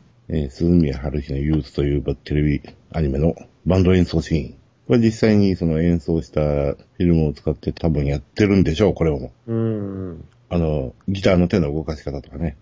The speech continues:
Speaker 2: あー。
Speaker 1: そういうところが。
Speaker 2: Take On Meはこれですね。一分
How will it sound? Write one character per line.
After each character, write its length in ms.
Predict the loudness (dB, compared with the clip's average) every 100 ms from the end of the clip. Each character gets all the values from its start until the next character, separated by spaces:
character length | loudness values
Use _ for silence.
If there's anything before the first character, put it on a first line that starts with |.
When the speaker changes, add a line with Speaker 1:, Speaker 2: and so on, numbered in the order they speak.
| _
Speaker 2:
あ 40 |
ー。 0 |
Speaker 1:
そ 100 | -4
う 40 | -2
い 20 |
う 40 | -2
と 120 | -4
こ 80 | -6
ろ 80 | -6
が。 160 | -10 -16 _ _ _ _ -10
Speaker 2:
Take 200 | -8 -8
On 220 | -4 -2
Me 200 | 0 -4
は 100 | -6
こ 180 | -10 -12
れ 80 | -12
で 60 | -14
す 120 | -20
ね。 60 | -20 _ _
一 120 | -4 -4 _
分 460 | -4 -2 0 -2